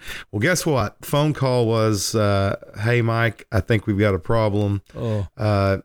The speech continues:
Speaker 1: it was one of the guys that rent from, from on the disposal side, and put me on notice that my, uh,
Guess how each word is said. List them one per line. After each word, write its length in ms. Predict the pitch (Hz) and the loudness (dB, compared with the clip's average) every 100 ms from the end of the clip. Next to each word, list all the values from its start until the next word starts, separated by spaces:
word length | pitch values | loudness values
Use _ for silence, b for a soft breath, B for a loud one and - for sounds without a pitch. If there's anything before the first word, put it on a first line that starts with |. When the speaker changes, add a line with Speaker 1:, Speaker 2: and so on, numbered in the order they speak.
| - | 0
Speaker 1:
it 140 | 104 | 2
was 160 | 95 95 | 2 0
one 180 | 110 | 0
of 60 | 104 | 0
the 80 | 98 | 2
guys 340 | 101 101 92 | 2 2 0
that 180 | 95 - | -2 -2
rent 300 | 104 101 - | 0 2 0
from, 280 | - 104 101 | -2 0 0
from 420 | - 107 98 92 - 104 - | -2 -2 0 0 -4 -10 -6
on 140 | 101 95 | -2 0
the 60 | |
disposal 520 | 87 - 117 110 95 | 0 0 0 2 0
side, 440 | 87 101 92 92 90 - | -2 0 2 2 0 -2
and 340 | 95 90 90 - B B B B B | 0 2 0 -4 B B B B B
put 180 | 156 151 | 0 2
me 100 | 135 | 2
on 200 | 123 117 | 2 2
notice 400 | 127 131 110 - | 2 0 -2 -2
that 180 | 107 | -2
my, 420 | 107 101 98 98 95 | 0 0 2 2 2
uh, 380 | 95 90 92 | 2 2 0